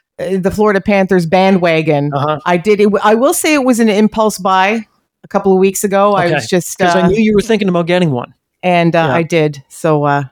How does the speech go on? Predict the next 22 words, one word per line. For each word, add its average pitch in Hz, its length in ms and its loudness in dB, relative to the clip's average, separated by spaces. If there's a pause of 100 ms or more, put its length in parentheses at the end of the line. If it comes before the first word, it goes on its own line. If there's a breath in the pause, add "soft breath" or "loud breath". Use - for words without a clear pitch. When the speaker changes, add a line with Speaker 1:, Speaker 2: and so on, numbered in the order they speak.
(220)
Speaker 1:
I 165 60 0
think 170 180 0
it's, 160 160 -10
I 180 120 0
think 175 120 0
it's 147 140 -2
beautiful. 151 680 2
Speaker 2:
Look, 190 300 -4
looks 170 240 0
good 156 160 0
on 127 140 0
you. 135 100 -2
Speaker 1:
Thank 180 320 -2
you. 269 180 -2
Speaker 2:
That's 135 160 -8
about 143 200 -2
all 139 200 0
I'll 131 60 -2
say. 147 240 -2 (420)
<laughs> - 400 -2
Carry 180 280 0
on. 160 180 -2